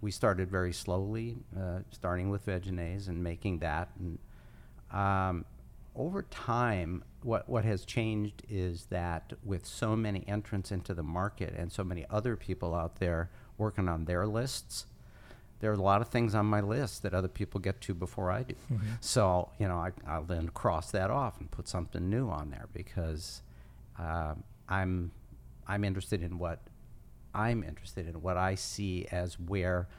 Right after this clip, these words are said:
Speaker 1: Follow Your Heart can add value to, uh, a, an unmet need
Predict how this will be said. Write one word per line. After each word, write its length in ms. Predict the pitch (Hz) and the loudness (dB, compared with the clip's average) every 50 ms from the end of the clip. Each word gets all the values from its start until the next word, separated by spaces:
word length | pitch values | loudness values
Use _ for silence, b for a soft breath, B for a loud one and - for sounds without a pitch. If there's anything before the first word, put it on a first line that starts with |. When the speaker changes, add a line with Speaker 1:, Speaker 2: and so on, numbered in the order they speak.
| B B - | B B -16
Speaker 1:
Follow 340 | - - 98 98 98 101 98 | -6 -2 2 4 6 6 6
Your 180 | 95 90 90 | 4 2 0
Heart 420 | 90 - - 98 90 90 - - - | -2 0 2 4 4 4 2 0 -6
can 200 | - - 90 82 - - | -6 -4 -4 -4 -4 -2
add 300 | 87 85 85 82 78 80 | 0 0 0 0 -2 -2
value 600 | - 92 85 82 85 90 85 69 65 67 - - - B B B B B B - - | -2 0 2 2 2 2 2 0 -4 -6 -8 -8 -10 B B B B B B -14 -12
to, 480 | - - - 101 98 92 87 85 - - - - - - | -6 0 4 4 6 6 4 2 0 -2 -8 -12 -8 -4
uh, 300 | 92 87 82 82 82 - - B B B B B B B B B B B B B - - - - | -2 -2 0 -2 -2 -4 -8 B B B B B B B B B B B B B -18 -16 -6 -2
a, 560 | 101 98 92 92 90 87 90 85 85 85 82 - B B B B B B B B B B B - - - - B B B B B B B - - - | 0 2 2 4 2 2 2 2 0 -2 -4 -6 B B B B B B B B B B B -20 -20 -20 -20 B B B B B B B -18 -6 -2
an 160 | 101 95 85 - - | -2 0 0 -2 0
unmet 1120 | 113 107 104 104 104 98 95 98 101 - - - - - - - 107 104 104 95 92 - - - | 2 2 4 4 2 2 2 0 -2 -6 -10 -14 -16 -16 -10 -2 0 2 2 2 2 0 -2 -2
need 560 | 107 101 101 101 101 98 104 110 117 117 | 0 2 2 4 4 2 2 0 0 -2